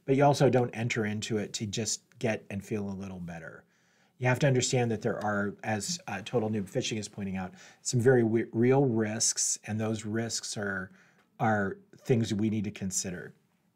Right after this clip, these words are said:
J Pal Fettuccine is in Norway. Ah, that's why it is evening there. Right on. Hello, and thank you so much for chiming in.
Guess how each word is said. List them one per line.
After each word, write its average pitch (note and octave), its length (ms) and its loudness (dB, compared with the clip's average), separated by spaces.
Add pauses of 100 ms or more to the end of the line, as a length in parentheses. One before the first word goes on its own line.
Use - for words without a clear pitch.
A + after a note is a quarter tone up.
(1300)
J E3+ 220 6
Pal F3 260 8
Fettuccine D#3+ 640 6
is C3+ 140 6
in C3 140 4
Norway. B2 680 2
Ah, C3+ 400 4
that's B2+ 260 -4
why A#2+ 200 2
it A2+ 280 -2
is G#2+ 320 -6
evening G#2 500 -6
there. F#2 360 -12 (380)
Right C3+ 180 4
on. A#2+ 220 4
Hello, A2+ 640 0
and A2+ 180 -4
thank B2 220 -2
you A#2+ 80 2
so B2 180 -2
much A2 300 -4
for G#2+ 160 -6
chiming G#2+ 380 -8
in. G2 200 -4